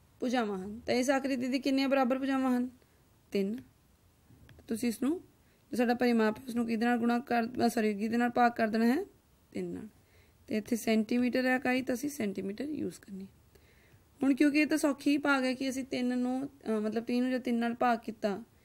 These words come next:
ਤੇ ਸਾਡੇ ਕੋਲ ਆਨਸਰ ਕਿੰਨਾ ਆਏਗਾ? ਦਸ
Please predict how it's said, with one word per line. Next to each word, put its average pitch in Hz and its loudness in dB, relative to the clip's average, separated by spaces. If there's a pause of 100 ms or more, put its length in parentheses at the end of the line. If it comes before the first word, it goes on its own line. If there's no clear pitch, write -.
(280)
ਤੇ 233 -2
ਸਾਡੇ 247 2
ਕੋਲ 254 0
ਆਨਸਰ 240 2
ਕਿੰਨਾ 226 0
ਆਏਗਾ? 196 -4 (800)
ਦਸ 214 0